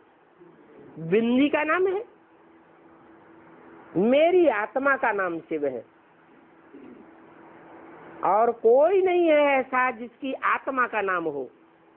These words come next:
सबके शरीरों पर नाम पड़ते हैं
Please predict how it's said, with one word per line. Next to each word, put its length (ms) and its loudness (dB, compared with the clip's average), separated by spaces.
सबके 420 -2
शरीरों 560 -2
पर 180 -4
नाम 280 -4
पड़ते 360 -8
हैं 140 -14